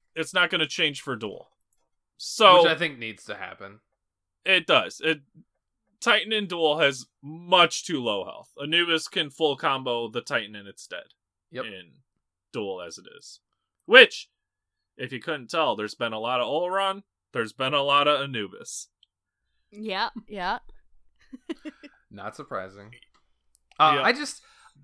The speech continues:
Speaker 2: I have this thing about reporting. Like, I will report somebody if they just A F K leave, or they A F K in base. I will report somebody if they're excessively toxic. But I feel like there's, there's two,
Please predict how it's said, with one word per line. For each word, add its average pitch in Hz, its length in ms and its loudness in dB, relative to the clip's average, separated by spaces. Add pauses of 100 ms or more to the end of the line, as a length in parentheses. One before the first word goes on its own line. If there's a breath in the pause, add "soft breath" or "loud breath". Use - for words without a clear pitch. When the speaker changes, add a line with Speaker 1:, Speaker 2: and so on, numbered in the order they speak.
(380 loud breath)
Speaker 2:
I 208 100 2
have 294 160 0
this 233 180 -6
thing 175 200 -4
about 135 240 0
reporting. 110 540 -8
Like, 151 220 -4
I 208 160 6
will 285 140 -4
report 175 380 2
somebody 170 340 -4
if 147 120 -6
they 131 140 -2
just 127 280 -10
A 117 180 -2
F 117 140 -8
K 113 240 -8
leave, 113 420 -12 (480)
or 135 160 -2
they 113 180 -2
A 117 180 -2
F 117 120 -6
K 117 160 -6
in 104 120 -10
base. 110 520 -12 (600)
I 139 220 0
will 143 380 -2
report 127 380 -8
somebody 135 300 -6
if 123 140 -12
they're 123 160 -4
excessively 110 560 -12
toxic. 113 560 -12 (760)
But 185 180 -6
I 180 80 -2
feel 269 240 -6
like 247 280 -2
there's, 175 320 -4
there's 143 280 -8
two, 226 800 -10